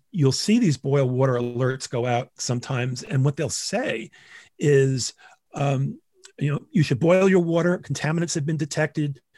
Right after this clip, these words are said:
Um, call your doctor to find out when you can drink your water again." Really? You're gonna tell three million people to call their doctor <laughs> to find out when they can drink their water again? This is not,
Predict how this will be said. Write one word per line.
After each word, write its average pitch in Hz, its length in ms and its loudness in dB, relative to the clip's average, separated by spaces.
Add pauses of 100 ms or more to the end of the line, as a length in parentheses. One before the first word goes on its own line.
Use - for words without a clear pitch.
(400)
Um, 135 460 -2 (680)
call 196 240 4
your 214 140 6
doctor 185 360 2
to 139 80 0
find 151 280 2
out 143 160 4
when 147 160 4
you 156 100 6
can 143 160 2
drink 139 280 2
your 131 80 4
water 131 380 6
again." 202 340 -6 (920)
Really? 151 520 4 (400)
You're 147 80 2
gonna 180 180 4 (160)
tell 147 180 4
three 151 400 4
million 175 400 6
people 160 380 4
to - 80 0
call 143 300 4
their 135 160 2
doctor 139 580 0 (240)
<laughs> - 260 0
to 143 80 0
find 156 280 2
out 156 140 2
when 151 180 4
they 160 100 4
can 151 160 4
drink 151 280 2
their 139 140 4
water 139 420 6
again? 185 340 4 (500)
This - 160 4
is 160 140 4
not, 214 180 2